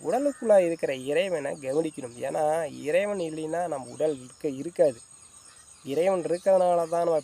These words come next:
பேசுறோம், போறோம், வரோம், எல்லாமே செய்றோம். ஆனா, தூங்குறப்ப உடல் கம்முனு படுத்துக்குது இல்ல? ஆனா, படுத்திருந்தாலும் நம்மள உயிர் இருக்குது இல்ல? உயிர் எப்படி இருக்கும்? இறைவன் இருக்கிறதுனால தான் உயிர் இருக்குது. அதனால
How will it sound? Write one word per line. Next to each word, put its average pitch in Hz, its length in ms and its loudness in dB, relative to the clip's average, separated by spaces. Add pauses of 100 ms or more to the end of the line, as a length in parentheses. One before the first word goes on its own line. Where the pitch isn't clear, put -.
பேசுறோம், 143 520 0 (480)
போறோம், 151 500 6
வரோம், 139 300 0 (300)
எல்லாமே 156 520 0
செய்றோம். 131 340 -10 (160)
ஆனா, - 240 -2
தூங்குறப்ப 202 580 2 (500)
உடல் 190 200 6
கம்முனு 180 300 2
படுத்துக்குது 170 320 0
இல்ல? 165 260 -4 (160)
ஆனா, 127 320 -2 (100)
படுத்திருந்தாலும் 185 600 0
நம்மள 143 380 -2 (1000)
உயிர் 214 280 0
இருக்குது 196 200 -4
இல்ல? 180 240 2
உயிர் 202 240 -4
எப்படி 185 240 -2
இருக்கும்? 123 260 -6 (120)
இறைவன் 151 340 0
இருக்கிறதுனால 156 440 -2
தான் 185 140 -4
உயிர் 160 280 -4
இருக்குது. 127 220 -14 (240)
அதனால 123 540 -6